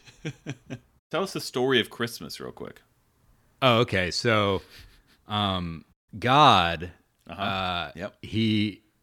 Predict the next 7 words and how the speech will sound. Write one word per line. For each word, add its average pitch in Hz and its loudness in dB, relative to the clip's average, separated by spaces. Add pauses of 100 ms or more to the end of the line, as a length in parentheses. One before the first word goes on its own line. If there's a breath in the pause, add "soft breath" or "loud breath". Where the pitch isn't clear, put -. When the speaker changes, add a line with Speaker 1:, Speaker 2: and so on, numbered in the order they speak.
(300)
Speaker 2:
he, 104 -4
like, 90 -6 (260)
impregnated 110 2
this 90 -4
virgin 98 0
lady. 76 -8 (100)
Speaker 1:
Yep. 101 -6